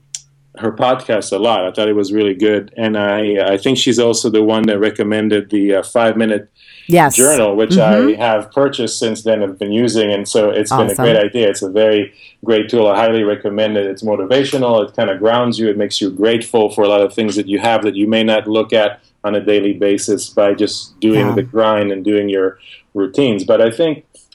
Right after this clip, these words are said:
Speaker 1: uh, going back to balance, I think the, the thing that scares people about balance is that it actually keeps changing, you know? So,
Speaker 2: Mm.
Speaker 1: for example, when, before I was married,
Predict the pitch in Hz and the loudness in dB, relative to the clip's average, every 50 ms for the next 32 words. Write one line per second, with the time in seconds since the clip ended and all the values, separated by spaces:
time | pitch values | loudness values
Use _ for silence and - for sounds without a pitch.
0 | _ _ - 120 117 113 110 107 107 - - - _ - 110 113 131 135 147 147 | _ _ -4 -2 -2 0 0 -2 -2 -4 -8 -12 _ -14 -2 0 2 2 2 2
1 | 139 127 131 131 131 123 - - - 110 92 90 127 147 165 156 135 117 113 - | 2 0 2 0 0 -2 -4 -6 -8 -10 -2 0 0 2 2 2 2 0 0 -2
2 | 113 104 104 - 160 160 - 135 117 110 104 - - 104 - - - 151 160 175 | -2 -2 -2 -2 -4 -2 0 0 2 2 2 0 0 -2 -2 -2 -2 -2 0 0
3 | 165 135 120 104 - - - - - 131 131 143 156 147 147 - - 123 117 117 | 2 0 0 -2 -2 -6 -6 -2 0 2 4 4 2 0 -2 -4 -6 -6 -4 0
4 | 110 104 101 104 101 92 90 - 135 180 190 175 143 127 123 117 113 - 110 110 | 0 0 2 2 2 0 2 2 2 2 4 2 2 0 0 -4 -6 -6 -6 -6
5 | 104 98 113 117 113 107 - - - _ _ _ _ _ _ _ 113 113 139 180 | -6 -2 0 0 2 2 0 -4 -8 _ _ _ _ _ _ _ -4 0 0 0
6 | 208 - - 240 220 - 143 117 120 - - - - 127 127 143 139 113 - - | 0 -2 -4 -6 -4 -4 -6 -6 -6 -10 -12 -4 -2 0 0 0 0 -2 -4 -8
7 | - - _ 120 113 110 117 120 110 - 170 - 180 175 165 156 123 120 113 110 | -14 -16 _ -6 -2 0 0 0 0 0 0 2 2 2 4 2 2 2 2 0
8 | 139 151 160 156 131 - - - - _ _ _ _ _ _ _ _ _ _ - | 0 2 2 2 0 -2 -6 -14 -16 _ _ _ _ _ _ _ _ _ _ -20
9 | - _ 120 127 127 131 123 113 127 123 123 - 170 185 190 165 151 135 120 104 | -10 _ 0 0 0 0 0 -2 -4 -6 -2 0 2 4 4 4 2 2 0 -2
10 | 107 113 113 135 160 160 131 110 104 104 101 104 | -4 -2 -2 -2 0 -2 -2 -2 -2 -4 -6 -8